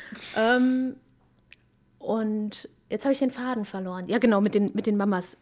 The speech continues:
Das, das ist halt so eine Definitionssache. So, ich muss keinen Menschen aus mir rauspressen, um eine Mama zu sein.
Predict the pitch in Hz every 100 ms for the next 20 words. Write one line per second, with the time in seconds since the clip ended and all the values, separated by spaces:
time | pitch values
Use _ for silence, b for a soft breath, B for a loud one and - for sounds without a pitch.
0 | - 196 190 - 226 214 269 - 262 -
1 | 254 254 254 254 254 247 - 202 - 196
2 | 190 190 220 - _ _ 240 - 285 -
3 | 440 330 254 220 214 220 190 185 - -
4 | 196 - 196 220 202 196 185 175 - 170
5 | 165 165